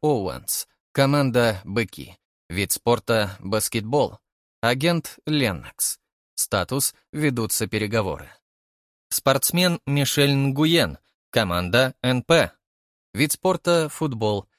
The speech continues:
Агент Брэкстон. Статус «Ведутся переговоры». Звёздочка Хантер Медекс. Примечание. Символ звёздочка «Обратить особое внимание». Команда Лесорубы.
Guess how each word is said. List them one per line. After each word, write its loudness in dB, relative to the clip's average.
Агент -2
Брэкстон. -2
Статус -2
«Ведутся -2
переговоры». -4
Звёздочка 0
Хантер 0
Медекс. -2
Примечание. -2
Символ 0
звёздочка -2
«Обратить 0
особое -2
внимание». -6
Команда 0
Лесорубы. 0